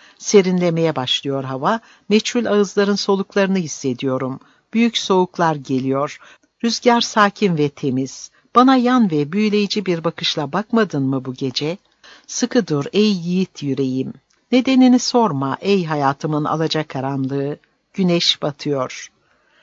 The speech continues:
İnsanın görmemesi gerekeni gördün ve kör oldun. İnsanın uçurum kenarında dayanabileceğinden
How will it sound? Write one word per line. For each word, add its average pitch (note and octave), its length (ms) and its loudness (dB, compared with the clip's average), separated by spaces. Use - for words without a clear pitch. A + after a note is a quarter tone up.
İnsanın B3+ 600 6
görmemesi D#3 600 2
gerekeni C#3+ 500 0
gördün D3+ 480 2
ve B3 120 2
kör A3+ 260 -2
oldun. B2+ 500 -4
İnsanın E3 480 2
uçurum E3 360 -4
kenarında D#3 640 0
dayanabileceğinden F#3 960 -2